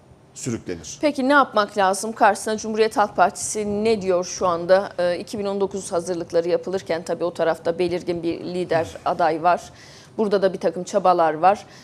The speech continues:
Speaker 2: Ee, bu karanlığın içerisinde sürüklenilmeye çalışılan,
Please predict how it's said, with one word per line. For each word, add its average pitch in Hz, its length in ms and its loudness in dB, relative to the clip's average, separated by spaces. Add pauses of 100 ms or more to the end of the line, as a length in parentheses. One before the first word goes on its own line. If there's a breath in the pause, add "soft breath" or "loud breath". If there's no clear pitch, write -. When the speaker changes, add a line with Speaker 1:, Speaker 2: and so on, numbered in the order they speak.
(160 soft breath)
Speaker 2:
Ee, 190 180 4
bu 240 100 -2
karanlığın 240 500 8
içerisinde 226 720 0
sürüklenilmeye 208 800 -2
çalışılan, 196 580 -4